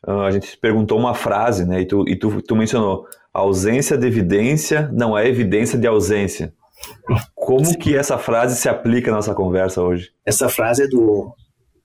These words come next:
Speaker 2: na verdade, quem popularizou ela foi o Carl Sa-, Sagan, né? Ah, que ele é astrofísico, enfim. E ele usou essa frase pra falar de vida extraterrena.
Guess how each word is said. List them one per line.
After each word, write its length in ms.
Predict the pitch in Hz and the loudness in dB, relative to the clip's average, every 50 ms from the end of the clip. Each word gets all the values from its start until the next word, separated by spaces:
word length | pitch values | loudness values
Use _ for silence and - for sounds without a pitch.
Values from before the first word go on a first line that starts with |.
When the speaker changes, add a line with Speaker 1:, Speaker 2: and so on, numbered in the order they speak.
| _ _ _ _ _ | _ _ _ _ _
Speaker 2:
na 120 | - 117 107 | -2 0 0
verdade, 460 | 113 113 107 110 113 127 131 151 143 | 0 0 0 0 -2 -2 -2 -4 -4
quem 160 | - 131 135 139 | -2 -2 0 2
popularizou 580 | 156 151 147 135 127 120 117 113 107 113 120 | 0 0 2 2 2 2 2 2 2 2 2
ela 200 | 117 110 113 - - | 2 2 0 -2 -2
foi 220 | - - - - | -2 0 0 0
o 40 | - | -2
Carl 240 | - - 117 117 120 | -2 -4 -2 -2 -2
Sa-, 320 | - - 131 113 117 120 - | -2 -2 -2 -2 -2 -2 -2
Sagan, 460 | - - - 123 120 120 113 104 98 98 | -4 -2 -2 -2 -2 0 0 -2 -2 -2
né? 140 | 95 117 - - _ _ _ - - - _ _ - - | -6 -8 -10 -12 _ _ _ -20 -20 -20 _ _ -4 -2
Ah, 200 | 110 110 107 104 | 0 0 0 0
que 80 | - 107 | 0 0
ele 100 | 107 107 107 | 0 2 2
é 320 | 101 107 107 98 92 - - - - _ - | 2 2 2 0 0 -2 -8 -14 -18 _ -6
astrofísico, 840 | - 113 - - 117 - - - 110 120 139 127 - - - - 101 | -4 -4 -2 -2 -4 -4 -2 -2 0 2 4 4 2 0 -4 -8 -10
enfim. 280 | 98 - - - 113 - - _ _ _ _ _ _ _ _ _ _ _ _ _ - | -8 -8 -8 -10 -12 -14 -16 _ _ _ _ _ _ _ _ _ _ _ _ _ 0
E 100 | - 98 | 0 2
ele 120 | 98 107 | 2 0
usou 160 | 104 101 104 104 | 0 0 0 2
essa 160 | - 120 113 | 2 0 -2
frase 400 | - - 98 101 104 104 113 113 - | -2 -2 -2 0 0 0 -2 -2 0
pra 440 | 117 120 - - 123 123 120 131 131 | 0 0 2 2 2 0 0 -2 -4
falar 340 | - - 113 113 110 104 104 | -4 -2 0 0 2 0 0
de 120 | - 117 | 0 -2
vida 320 | 113 107 107 104 110 120 113 | -2 0 -2 0 2 2 2
extraterrena. 720 | 110 113 - - 120 113 - 120 113 110 107 110 101 98 | 2 0 0 -2 -2 0 0 0 2 2 0 -2 -2 -6